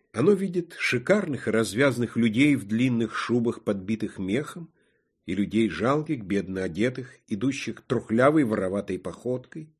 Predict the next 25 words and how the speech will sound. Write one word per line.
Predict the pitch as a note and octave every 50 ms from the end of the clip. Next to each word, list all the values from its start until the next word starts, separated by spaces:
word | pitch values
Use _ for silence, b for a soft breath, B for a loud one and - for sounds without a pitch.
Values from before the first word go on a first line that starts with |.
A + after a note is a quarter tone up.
| _ _ _ _ _ _ _ _ _ _ b b b b
Оно | b A#2 C#3 E3 F#3
видит | F3 G3 G3 F#3 F#3+ F#3+ -
ребятенка | F3+ E3+ F#3+ E3+ G3 G3 - E3 F3 F#3 F#3 F3 - F#3+
с | E3+ - -
протянутой | - E3+ F3 E3+ E3+ F#3 E3+ E3+ F3 F3+ E3+ - E3+
лапкой | E3+ E3 E3+ E3+ E3+ E3 - - - E3+ D#3 D3+ _ _ _ _ _ _ _ _ _ _ _ _ -
и | F#2+
роскошного | G#2 A2 G#2+ - - - F3 G3 - - - G#2 F#2 F#2
нахального | F#2 F#2 - - G#2+ A2 G#2+ G#2 G#2 G#2 G#2
младенца | G2+ G2+ G2+ G#2+ A2 A2 G#2+ B2+ D3 D#3+ D#3 - - - - b b b b b b
с | - - -
свисающими | - A2+ B2 A#2+ B2 - B2+ B2 A#2+ A2 - - - A2 A2 A2
от | A2+ G2 F#2+
жира | F#2 F#2+ G#2+ G#2+ G2 G2+
щеками, | F#2+ - - - - A2+ G#2+ - B2 C#3 D3 D#3+ D#3+ E3 E3 D#3+ b b b b b b b
которого | - C3+ B2+ D#3+ D#3+ D#3+ D#3 D3
за | C3 G#2+ A#2+ D3 D3+
ручку | D#3+ D#3+ D3+ - - -
ведет | D#3 D3 D3 C#3+ D#3 D#3+ D#3 -
мама | B2 B2+ C3 C#3 C#3 C#3+ C#3 C3+ C#3+ D3
и | C#3
поминутно | C3+ C#3 - C3+ C3+ C#3+ C#3 C#3+ C#3+ C#3 C#3 C#3+ C3+
кормит | C#3 - C#3+ C3+ C3 C3+ C3+ A2+ - -
то | C3 B2
бисквитами, | A2+ B2+ A#2+ - - - D3 G3 A3+ G3+ - G#2 F#2 F2 -